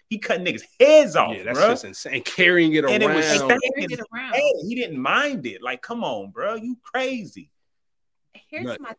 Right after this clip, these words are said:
Speaker 3: thing also about Cleon. Because he was black, he obviously could not be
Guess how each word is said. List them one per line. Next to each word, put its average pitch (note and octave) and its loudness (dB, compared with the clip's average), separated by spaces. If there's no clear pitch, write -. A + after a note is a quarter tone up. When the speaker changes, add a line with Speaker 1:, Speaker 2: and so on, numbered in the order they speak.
Speaker 3:
thing F#3+ -18
also E3+ -18
about C#3+ -20
Cleon. D#3 -20
Because D4 -2
he D#4+ -4
was G3+ -10
black, G3 -6
he A#3 -10
obviously G3 0
could G3+ -10
not F#3 -2
be F#3 -20